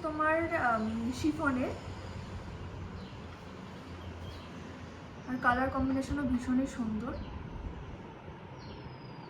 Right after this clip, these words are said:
নেভি ব্লু কালারের ওপর পুরো একদম মিষ্টি কালারের কাজ। আর এর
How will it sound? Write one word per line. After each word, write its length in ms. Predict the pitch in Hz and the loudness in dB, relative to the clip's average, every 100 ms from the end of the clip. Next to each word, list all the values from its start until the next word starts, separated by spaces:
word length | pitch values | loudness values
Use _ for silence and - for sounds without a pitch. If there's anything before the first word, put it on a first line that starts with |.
| - - | -10 -2
নেভি 320 | 240 247 269 | 0 2 2
ব্লু 140 | 262 277 | 2 2
কালারের 440 | 262 233 240 254 | 2 0 0 0
ওপর 240 | 247 254 262 - | 0 -2 -4 -4
পুরো 160 | 254 | -2
একদম 380 | 240 233 247 247 | -2 -4 0 2
মিষ্টি 300 | 247 254 - 247 | 2 0 -4 -2
কালারের 360 | 220 226 226 226 | 0 0 -2 -4
কাজ। 200 | 220 262 - - - - - - - - - - - - - - - | -2 -2 -4 -8 -10 -10 -12 -12 -12 -12 -14 -14 -14 -14 -14 -14 -6
আর 140 | 233 247 262 | -2 -2 0
এর 160 | 285 | -2